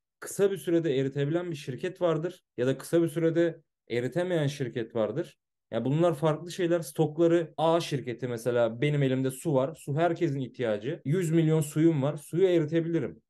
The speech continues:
Nakite dönüştürebilirim kısa bir zamanda. Fakat elimde çok fazla bir ihtiyaç olmayan bir malzemeden olursa eğer,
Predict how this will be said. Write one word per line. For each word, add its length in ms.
Nakite 360
dönüştürebilirim 800
kısa 200
bir 40
zamanda. 500
Fakat 300
elimde 540
çok 240
fazla 520
bir 100
ihtiyaç 640
olmayan 500
bir 40
malzemeden 720
olursa 480
eğer, 380